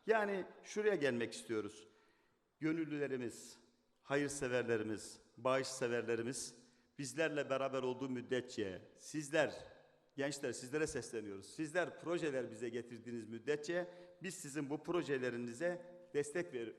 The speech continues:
olmaya çalışacağız. Bugün buraya katılan bütün hocalarımıza, sivil toplum örgütü başkanlarımıza,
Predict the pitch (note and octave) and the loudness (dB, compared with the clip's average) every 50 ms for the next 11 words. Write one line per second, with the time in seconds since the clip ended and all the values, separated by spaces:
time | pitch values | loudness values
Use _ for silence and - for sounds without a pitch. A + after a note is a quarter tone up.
0 | - - - B2+ B2+ A2+ A#2+ A#2 A2 G#2 - A2+ G2 F#2+ F#2 - F#2+ - F#2+ F2+ | -14 -8 -4 -4 -2 -2 -2 -4 -6 -6 -6 -10 -12 -10 -12 -14 -12 -10 -10 -10
1 | F2 - - - _ _ _ _ _ _ _ _ - A3 A#3 G3 A3 G#3+ G#3+ G3+ | -10 -12 -16 -20 _ _ _ _ _ _ _ _ -6 -6 -2 0 0 0 -2 -4
2 | - - - - - _ - F#3 G3 F#3+ F#3 F#3 F#3 F3+ D#3+ E3+ F3+ F3 F3+ F3+ | -8 -14 -18 -20 -10 _ 2 4 6 6 6 4 4 0 -2 -2 0 2 2 2
3 | F3 E3+ D3 D3 - G3+ G3 F3 C3+ A2+ - - - - - - _ _ _ _ | 0 -2 -4 -6 -4 -4 -2 -2 -2 -4 -6 -12 -18 -20 -20 -20 _ _ _ _
4 | _ - D3+ E3 D3+ D3+ B2 A#2 G#2 G#2 G2 F#2 - G2 F#2+ F#2+ F#2+ - - - | _ 0 0 2 2 0 0 0 -2 -4 -6 -8 -8 -8 -8 -8 -8 -8 -8 -6
5 | D#3+ F3 E3+ F3 D#3+ D3 D3+ D3+ D3 C#3 C3+ B2+ C3+ C3+ - D3 C#3 C3+ B2 B2+ | -4 -4 0 0 0 0 0 0 0 0 0 -2 -4 -6 -4 -2 -2 -2 -2 -4
6 | - - - - - - _ _ _ C3 C3 C3 - - C3 B2 A#2+ A#2 A#2 A2+ | -6 -12 -18 -20 -20 -20 _ _ _ -2 -2 -2 -2 -2 0 0 0 0 0 -2
7 | A2 G#2+ G2+ - A2+ G#2 G2+ G2 G2 G2+ - | -2 -4 -4 -4 -2 -2 -2 -2 -4 -6 -10